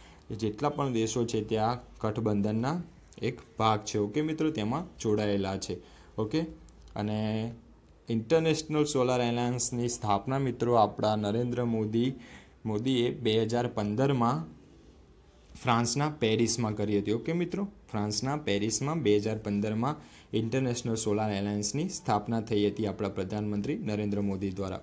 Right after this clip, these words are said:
ઓકે મિત્રો, આગળ જોઈએ. હાલમાં કયા દેશની પૂર્વ રાષ્ટ્રપતિને આઠ વર્ષની સજા કરવામાં આવી છે? તો મિત્રો દક્ષિણ કોરિયાની. ઓકે મિત્રો, દક્ષિણ કોરિયાના પૂર્વ રાષ્ટ્રપતિ છે એ રહ્યા પારકુનહાઈ, તેમને મિત્રો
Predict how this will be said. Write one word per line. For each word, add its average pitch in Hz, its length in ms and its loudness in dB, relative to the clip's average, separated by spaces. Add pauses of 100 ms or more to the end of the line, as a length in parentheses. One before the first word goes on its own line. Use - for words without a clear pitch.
ઓકે 113 180 -2
મિત્રો, 170 240 -4 (320)
આગળ 110 200 2
જોઈએ. 143 320 4 (760)
હાલમાં 143 440 6
કયા 175 200 6
દેશની 165 360 4
પૂર્વ 143 400 4
રાષ્ટ્રપતિને 139 800 2 (100)
આઠ 131 280 2
વર્ષની 127 320 0
સજા 117 280 0
કરવામાં 107 400 0
આવી 104 140 2
છે? 104 140 -2
તો 110 100 -4
મિત્રો 107 320 0
દક્ષિણ 117 520 0
કોરિયાની. 104 560 2
ઓકે 104 220 -2
મિત્રો, 160 280 0
દક્ષિણ 113 440 -2
કોરિયાના 120 360 2
પૂર્વ 113 320 0
રાષ્ટ્રપતિ 110 720 -2
છે 107 200 -2
એ 104 220 4
રહ્યા 120 200 2 (360)
પારકુનહાઈ, 110 880 2 (300)
તેમને 110 360 0
મિત્રો 107 320 -2